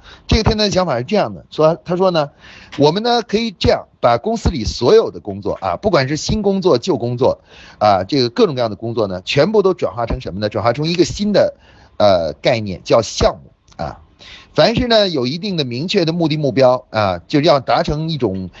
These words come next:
质的飞跃的这样一个工作，我们把它立成一个项目啊，立成一个项目。那么这个，当我们把这样的工-，把公司里所有的工作都立成项目以后呢，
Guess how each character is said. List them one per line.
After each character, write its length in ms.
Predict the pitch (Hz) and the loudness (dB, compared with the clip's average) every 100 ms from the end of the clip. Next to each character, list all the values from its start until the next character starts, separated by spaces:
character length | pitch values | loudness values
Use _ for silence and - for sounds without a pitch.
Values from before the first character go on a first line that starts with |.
| - - - | -20 -20 -6
质 180 | - 226 | 0 2
的 80 | 151 | 2
飞 180 | - 190 | 2 0
跃 200 | 190 131 | 2 2
的 80 | 117 | 0
这 100 | 131 | -2
样 160 | 113 | -4
一 80 | 113 | -2
个 140 | 123 | -2
工 240 | 107 139 147 | -2 -2 -2
作， 180 | 120 - | -4 -4
我 120 | 101 | -4
们 160 | 139 160 - | -4 -6 -4
把 100 | 104 | 0
它 120 | 135 | 0
立 120 | 165 | -2
成 160 | 127 127 | -4 -6
一 60 | |
个 100 | 135 | -4
项 300 | 151 - 139 | -2 0 -2
目 400 | - _ _ - | -4 _ _ -6
啊， 80 | 87 | -2
立 120 | 131 | 0
成 120 | 120 | -2
一 60 | 117 | -2
个 80 | 123 | -4
项 240 | 151 98 | 0 -2
目。 80 | 71 - _ - - - - | -2 -18 _ -20 -20 -20 -2
那 160 | 190 | 0
么 80 | 220 | 2
这 100 | 226 | 2
个， 240 | 240 220 202 _ - | 4 4 2 _ -4
当 180 | 220 | -2
我 80 | 190 | -2
们 80 | 190 | -4
把 180 | 175 123 _ - | -6 -6 _ -2
这 100 | 214 | 2
样 140 | 180 | 2
的 80 | 156 | 2
工-， 180 | - 160 | -4 -4
把 180 | - 120 | 0 0
公 300 | 117 - 214 | -2 -4 -2
司 100 | 214 | -2
里 140 | 165 101 | -2 -2
所 200 | - 185 | 2 2
有 60 | |
的 80 | 160 | 2
工 140 | 165 | 0
作 80 | 165 | 0
都 80 | 151 | 0
立 100 | 170 | -2
成 120 | 156 | -4
项 280 | - 233 180 | 0 2 2
目 60 | 117 | -2
以 100 | 78 | -4
后 160 | 110 | -4
呢， 220 | 95 92 | -4 -6